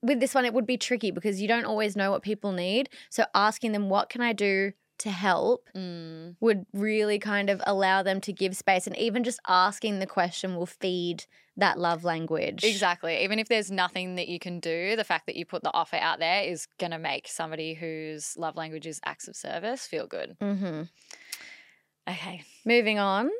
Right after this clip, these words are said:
Speaker 2: Moving on to number three, the next <laughs> love language, gifts.
Speaker 1: Gifts. So this is receiving gifts,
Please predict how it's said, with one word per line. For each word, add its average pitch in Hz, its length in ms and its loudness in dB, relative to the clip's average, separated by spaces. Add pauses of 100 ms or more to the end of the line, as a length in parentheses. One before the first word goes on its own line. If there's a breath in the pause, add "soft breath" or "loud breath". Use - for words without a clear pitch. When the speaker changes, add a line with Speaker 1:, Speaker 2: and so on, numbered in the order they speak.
Speaker 2:
Moving 208 280 0
on 196 160 -2
to 180 300 -2
number 196 320 0
three, 180 560 -2
the 208 120 -2
next 175 320 -2
<laughs> 185 80 0
love 190 160 0
language, 185 720 -2 (460)
gifts. - 720 -2
Speaker 1:
Gifts. 180 300 2
So 240 200 6
this 277 220 2
is 320 220 2
receiving 240 840 2
gifts, 180 360 -2